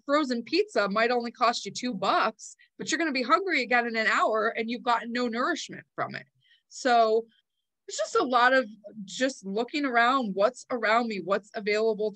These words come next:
to me, what farmers are in my area. And again, the local harvest website was very, um, very helpful with that.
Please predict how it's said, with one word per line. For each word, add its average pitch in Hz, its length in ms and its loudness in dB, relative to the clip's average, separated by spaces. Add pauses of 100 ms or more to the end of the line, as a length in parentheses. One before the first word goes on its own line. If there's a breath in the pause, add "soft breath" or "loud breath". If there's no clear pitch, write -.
to 214 160 -6
me, 170 320 -12 (140)
what 202 300 0 (260)
farmers 262 400 2
are 254 120 2
in 247 100 0
my 233 160 4
area. 226 600 4
And 196 120 -6
again, 208 260 -4
the 196 100 -2
local 202 340 -4
harvest 214 480 -2
website 208 520 0
was 190 400 -4 (340)
very, 196 520 -2 (100)
um, 170 380 -4 (760)
very 220 240 2
helpful 233 360 0
with 233 140 -2
that. 226 320 2